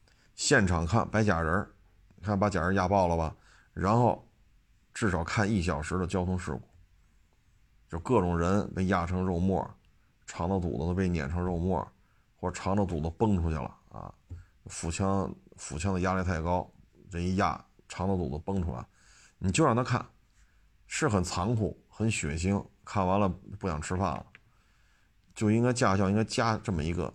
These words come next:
课。咱可能会避免很多这种问题。包括今天早上我来利汤路，过了丽水桥吧，过了丽水桥前面龙德广场，就那，就中间这一段儿，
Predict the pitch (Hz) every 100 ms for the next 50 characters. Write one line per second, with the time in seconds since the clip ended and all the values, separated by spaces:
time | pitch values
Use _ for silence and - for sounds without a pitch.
0 | _ - - 87 - _ _ _ _ _
1 | _ _ - - _ _ 95 104 95 104
2 | 110 101 107 85 95 - - 92 92 -
3 | 78 80 - - _ _ _ _ _ _
4 | _ _ _ _ _ - - _ _ _
5 | _ _ _ _ _ _ _ _ _ _
6 | _ - 110 104 110 113 101 85 98 87
7 | 85 92 104 - _ _ _ _ _ _
8 | _ _ _ _ _ _ _ - 101 98
9 | 107 107 82 50 - _ _ - 101 104
10 | 107 90 82 82 92 104 85 78 - _
11 | _ _ - 95 107 95 90 85 92 101
12 | 107 95 - 104 104 95 104 101 98 104
13 | 92 - 53 _ _ _ _ _ _ _
14 | - 117 127 98 123 135 131 131 113 123
15 | 127 -